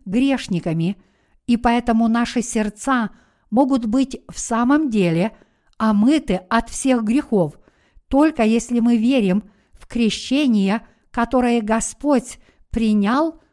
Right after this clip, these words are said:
от Иоанна Крестителя и в его смерть на кресте, и только если мы знаем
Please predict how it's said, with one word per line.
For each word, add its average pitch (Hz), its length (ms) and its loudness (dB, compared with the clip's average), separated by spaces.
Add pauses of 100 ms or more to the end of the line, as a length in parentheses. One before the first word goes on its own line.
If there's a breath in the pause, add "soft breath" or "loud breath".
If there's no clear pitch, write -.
(140 soft breath)
от 277 340 0
Иоанна 240 520 2
Крестителя 202 800 -2 (440 soft breath)
и 254 120 2
в 240 40 2
его 262 320 2
смерть 262 460 2
на 240 100 2
кресте, 220 580 -4 (540)
и 240 100 2
только 247 300 2
если 247 360 2
мы 226 200 2
знаем 254 640 0